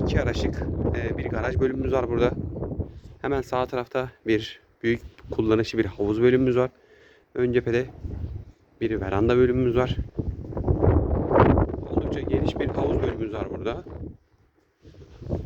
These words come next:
Hemen yan tarafta bir bahçe bölümümüz var. Dış cephede genelde gri ve de beyaz tonların hakim olduğu renkler tercih edilmiş.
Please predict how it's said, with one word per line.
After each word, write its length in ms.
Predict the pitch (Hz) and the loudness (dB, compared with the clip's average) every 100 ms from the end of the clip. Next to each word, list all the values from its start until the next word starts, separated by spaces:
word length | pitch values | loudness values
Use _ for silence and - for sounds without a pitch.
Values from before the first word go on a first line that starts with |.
| 57 - - _ - _ _ _ _ _ _ _ _ _ _ _ _ _ _ _ - | -6 -10 -14 _ -20 _ _ _ _ _ _ _ _ _ _ _ _ _ _ _ 0
Hemen 160 | 143 | 4
yan 180 | 143 139 | 6 4
tarafta 300 | 135 135 127 | 2 0 -2
bir 140 | 123 | -2
bahçe 300 | 117 107 - | 0 -2 2
bölümümüz 420 | 127 131 135 131 123 | 4 4 4 2 2
var. 240 | 127 - - - - - - - - - - - | 0 -4 -16 -20 -16 -14 -14 -14 -14 -12 -8 -4
Dış 200 | 151 - | -2 0
cephede 260 | 147 147 | 2 4
genelde 320 | 135 135 135 | 6 4 4
gri 320 | 127 123 139 135 | 4 4 6 6
ve 60 | |
de 120 | 127 | 6
beyaz 280 | 123 127 131 | 4 2 2
tonların 280 | 135 123 120 | -2 0 0
hakim 340 | 123 127 139 | 0 -2 0
olduğu 280 | 131 120 120 | 2 4 4
renkler 380 | 113 110 123 123 | 4 2 2 0
tercih 300 | - 127 120 | 2 2 4
edilmiş. 420 | 123 120 120 - | 6 4 2 -4